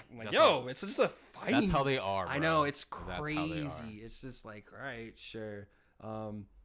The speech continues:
Speaker 1: I don't know. I, I, again, agree with you. Master Chief would be bomb, or, I don't know, someone left field. Like,
Speaker 2: But I don't
Speaker 1: sure,
Speaker 2: know.
Speaker 1: Ka-, Ka-, wasn't it Kai? I forgot his name. Sorry, Tekken fans.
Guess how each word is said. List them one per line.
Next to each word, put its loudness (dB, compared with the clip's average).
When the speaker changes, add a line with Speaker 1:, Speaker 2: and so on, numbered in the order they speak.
Speaker 1:
I -2
don't 2
know. -2
I, -6
I, -6
again, 0
agree -4
with -6
you. -6
Master -12
Chief -12
would -8
be -10
bomb, -10
or, -10
I -20
don't -16
know, -14
someone -6
left -6
field. -12
Like, -16
Speaker 2:
But -4
I -4
don't -2
Speaker 1:
sure, 6
Speaker 2:
know. 0
Speaker 1:
Ka-, -12
Ka-, -4
wasn't -8
it -14
Kai? -10
I -12
forgot -14
his -16
name. -14
Sorry, -12
Tekken -14
fans. -10